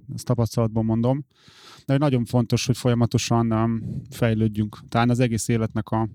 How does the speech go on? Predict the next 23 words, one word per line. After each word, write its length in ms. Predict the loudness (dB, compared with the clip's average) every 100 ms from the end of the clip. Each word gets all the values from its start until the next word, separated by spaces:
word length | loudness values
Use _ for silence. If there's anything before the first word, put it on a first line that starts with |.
| -4
az 120 | 0
egyik 220 | 0 0
célja, 360 | 0 2 4 4
hogy 140 | 2
fejlődjünk, 800 | 2 2 2 0 0 -2 -4 -20 -20 _ _ _ _ _ _ -20 _
és 160 | -4 -2
szerintem 360 | 2 0 2
olyan 140 | 2 2
emberekre 380 | 2 2 2 2
van 100 | 2
szükség 400 | 0 0 0 2
a 60 |
cégben, 420 | 0 0 2 2
akik 240 | 0 -2 -2
akarnak 640 | -4 0 2 2 -4 -6 -16
fejlődni. 760 | -2 -2 0 0 2 2 0 -2
Erre 260 | -4 -2
szerintem 380 | -2 -2 -2 -2
egy 80 | -2
kicsit 280 | -2 -2 0
rá 160 | 0
kell 200 | 0 -2
tenni. 360 | 0 0 2 0